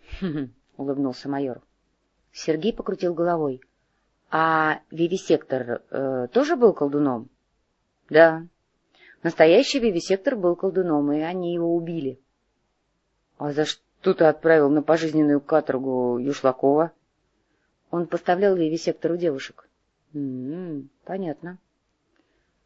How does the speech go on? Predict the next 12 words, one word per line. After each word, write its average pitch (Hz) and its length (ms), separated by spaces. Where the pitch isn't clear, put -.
Шустов - 480
ещё 262 220
тогда 262 580
догадывался, 160 760
что 170 260
арестованный 175 600
ими 170 260
человек 180 460
не 226 160
был 147 160
настоящим 156 640
убийцей. 165 500